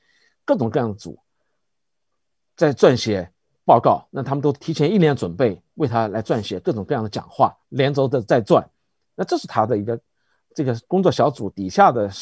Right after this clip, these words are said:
一个工作模式。那他在，那这，这个时候到底是谁在指挥谁，谁在领导谁？这变成很有意思了。那变成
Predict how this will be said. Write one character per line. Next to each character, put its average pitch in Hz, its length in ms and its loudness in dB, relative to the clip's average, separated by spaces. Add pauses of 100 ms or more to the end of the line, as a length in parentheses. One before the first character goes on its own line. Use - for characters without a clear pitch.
(540)
一 139 120 -8
个 123 200 -2
工 160 180 -4
作 156 120 4
模 113 400 2
式。 120 280 -6 (300)
那 147 160 0
他 - 280 0
在， 135 300 2 (1700)
那 240 140 4
这， 254 180 -12 (160)
这 294 120 -2
个 220 80 -2
时 - 160 2
候 196 120 4
到 269 160 4
底 160 140 4
是 135 160 -2
谁 143 180 2
在 208 160 6 (680)
指 120 180 -6
挥 190 180 4
谁， 117 200 0
谁 170 160 -2
在 185 80 4
领 151 160 2
导 117 120 4
谁？ - 240 -14 (420)
这 - 100 4
变 165 180 2
成 135 80 2
很 123 160 -2
有 113 80 2
意 123 160 -2
思 - 220 -10
了。 - 140 -16
那 190 100 -2
变 196 180 2
成 160 240 0